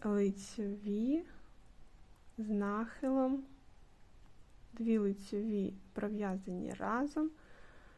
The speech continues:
лицеве-, лицевою петлею з нахилом, а, ліворуч. Лицьова, от над накидом, бачите, вона виходить лицьова, і знов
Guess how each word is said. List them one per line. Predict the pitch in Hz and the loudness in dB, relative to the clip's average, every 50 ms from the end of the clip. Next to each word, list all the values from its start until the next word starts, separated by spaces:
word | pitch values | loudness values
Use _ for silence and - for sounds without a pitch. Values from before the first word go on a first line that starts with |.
| - - - - | -20 -16 -8 0
лицеве-, | 233 226 214 214 - - 208 220 220 214 202 196 190 - - - | 2 2 2 2 -2 -4 -2 0 0 0 2 0 0 -2 -4 -4
лицевою | - 208 208 220 - - 226 226 214 196 190 202 | -4 -4 -4 -4 -6 -4 -2 0 2 2 0 0
петлею | 196 - - - - - 233 247 285 320 330 320 311 294 269 240 | -2 -4 -8 -8 -6 -2 0 2 4 6 6 6 6 6 4 2
з | 226 208 | 0 0
нахилом, | 196 185 190 226 247 - - - 254 247 240 240 240 240 233 247 262 - - - - - - - | 0 0 2 0 0 -2 -4 -4 -2 0 2 2 0 0 -2 -4 -6 -8 -12 -16 -16 -16 -12 -8
а, | 220 214 208 214 208 208 202 202 | -6 -4 -4 -2 -2 -2 -2 -2
ліворуч. | 202 202 214 220 226 226 226 196 185 202 202 - - - - - - - - - - - - - - - - - - - - - - - - - - - - - - - - - - - - - - - - - - - - | 0 2 2 2 2 0 -2 -2 -2 -2 -2 -4 -6 -8 -8 -10 -14 -14 -14 -14 -16 -16 -18 -18 -18 -18 -18 -16 -18 -18 -18 -18 -16 -16 -18 -18 -18 -18 -16 -16 -16 -16 -16 -18 -20 -20 -20 -20 -20 -20 -20 -20 -14 -4 0
Лицьова, | 220 214 214 214 233 269 349 - - - 247 220 202 202 208 196 190 190 190 196 220 233 | 2 4 4 6 6 6 4 2 0 0 0 0 2 2 2 4 4 4 4 4 2 0
от | 226 - 226 | 0 0 0
над | 214 208 202 208 | 2 2 2 2
накидом, | 208 208 196 196 - 214 190 190 202 190 202 202 | 2 0 0 -2 -2 -2 0 0 0 0 0 0
бачите, | 208 202 226 247 - - - - - 226 | -2 -2 -4 -6 -8 -12 -12 -8 -6 -4
вона | 208 208 208 208 208 | -4 -2 -2 -2 -2
виходить | 208 214 202 - - 214 214 - - | -4 -4 -6 -6 -8 -8 -8 -4 0
лицьова, | 214 226 240 262 269 - - - 214 202 196 190 196 190 196 214 240 294 294 - - - - - - - - - - - | 2 2 2 2 -2 -6 -8 -6 -4 -4 -4 -4 -4 -2 -2 -2 -2 -4 -6 -10 -14 -18 -18 -18 -18 -20 -18 -18 -6 -4
і | 226 214 | -4 -2
знов | 208 208 214 214 214 208 202 202 | 0 2 2 4 4 4 2 0